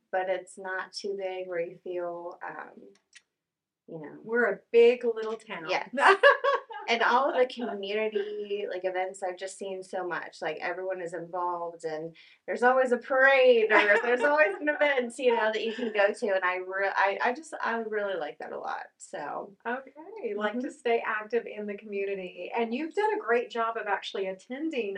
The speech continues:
Speaker 2: a lot of chamber events, um, downtown. I know you were at Ladies Night and
Speaker 1: Yes.
Speaker 2: enjoyed
Speaker 1: <laughs>
Speaker 2: that. Um, have you had the opportunity to shop a lot of the downtown stores or locations?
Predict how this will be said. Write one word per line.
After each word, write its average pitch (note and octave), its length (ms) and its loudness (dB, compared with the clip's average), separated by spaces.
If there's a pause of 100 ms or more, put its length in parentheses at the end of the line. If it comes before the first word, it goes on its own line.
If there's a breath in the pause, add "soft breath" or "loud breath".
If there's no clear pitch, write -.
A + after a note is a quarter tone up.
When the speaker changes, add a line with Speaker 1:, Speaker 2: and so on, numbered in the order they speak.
(120)
Speaker 2:
a G3+ 40 0
lot G3 400 2
of F#3+ 220 -4 (420 loud breath)
chamber A#3+ 600 0
events, A3+ 760 0 (200)
um, G3 260 -4
downtown. A3+ 800 -2
I G3+ 80 -6
know G3+ 120 -6
you G#3 160 -6
were G#3+ 120 -2
at - 120 -4
Ladies A#3+ 420 0
Night A#3 540 8
and A#3+ 160 0
Speaker 1:
Yes. A#3 80 4
Speaker 2:
enjoyed A#3+ 360 4
Speaker 1:
<laughs> - 20 -14
Speaker 2:
that. A3 540 -2 (380 loud breath)
Um, B3 200 6
have C4 240 -4
you C#4+ 120 -6
had B3 220 2
the B3+ 140 0
opportunity A#3+ 580 0
to A#3 80 2
shop A3+ 320 -2
a A#3 40 0
lot G#3 260 -4
of A3 60 -14
the G#3+ 100 -6
downtown G3+ 500 -8
stores A3+ 500 -6
or G3+ 220 -2
locations? A#3 800 -8